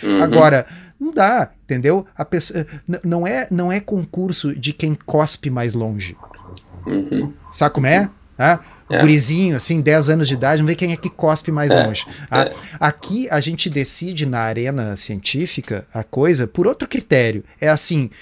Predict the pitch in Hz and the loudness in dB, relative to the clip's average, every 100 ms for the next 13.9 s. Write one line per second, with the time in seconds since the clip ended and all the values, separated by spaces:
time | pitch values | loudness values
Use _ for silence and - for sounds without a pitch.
0 | - _ 190 185 175 180 175 180 165 170 | -20 _ 2 4 6 6 6 4 2 0
1 | 170 160 143 - 143 _ - 135 131 151 | -2 -4 -4 -6 -10 _ -8 -2 0 0
2 | - 165 151 127 131 - - 156 - 226 | -2 0 0 0 -2 -4 -2 0 2 4
3 | 180 131 110 151 185 - 113 - _ - | 4 4 2 0 0 -2 -10 -14 _ -20
4 | - 202 202 - 175 175 - 220 180 180 | 0 2 2 2 2 2 2 2 2 2
5 | 160 120 107 135 160 135 107 - - 165 | -2 -8 -6 -2 0 0 -4 -8 -2 0
6 | 196 175 160 127 107 123 160 131 104 92 | 2 2 2 2 0 0 0 -4 -6 -12
7 | _ _ - 107 - 131 156 143 117 _ | _ _ -12 -8 -4 0 0 -2 -8 _
8 | 185 180 - 269 277 175 - - 107 80 | -4 -4 -4 -4 -2 0 -2 -4 -6 -6
9 | - - - - - _ _ - 98 - | -6 -8 -12 -20 -20 _ _ -4 -2 0
10 | - - _ - - 107 98 101 - - | -2 -4 _ -2 2 2 2 -2 -4 -10
11 | - 101 92 92 110 95 90 110 117 104 | -2 0 4 6 8 6 6 8 8 8
12 | 143 143 143 - - 151 160 170 - 147 | 6 6 0 -4 2 4 6 4 4 4
13 | 147 120 101 90 92 - 135 151 | 6 6 4 2 -2 2 4 6